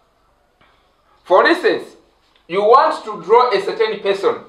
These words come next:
For instance, your father you want to draw. Eh? Assume this is your, your father.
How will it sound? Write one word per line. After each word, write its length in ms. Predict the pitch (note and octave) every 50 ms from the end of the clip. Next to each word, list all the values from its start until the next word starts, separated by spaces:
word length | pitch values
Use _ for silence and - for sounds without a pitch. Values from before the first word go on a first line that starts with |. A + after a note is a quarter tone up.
| - _ _ _ _ _ _ _ _ _ _ _ _ _ _ _
For 200 | _ D#3 D#3 C3+
instance, 280 | - - - - - -
your 220 | E3 E3 D#3+ - -
father 240 | - - - D#3+ D#3
you 60 | D#3+
want 220 | - - E3+ -
to 100 | - D3 B2+
draw. 380 | - B2+ C#3 - - - - - - _ _ _ _ _ _ _ _
Eh? 260 | A2 A#2 C#3+ - - - - - _ _ _ _ _
Assume 480 | A#2+ B2+ B2 - G3 G3+ G3+ G3+ G3+ - - _ _ _ _ _
this 280 | - - A3+ - - G#3 F#3+ -
is 240 | E3 D#3 C#3+ - C3+ D3+ - - - _ _ _ _ _ _
your, 500 | A#2+ A#2+ B2 B2+ - - - - - - - _
your 180 | A#2+ A#2+ A#2+ A#2+
father. 500 | - D3 C#3+ B2+ - - - - -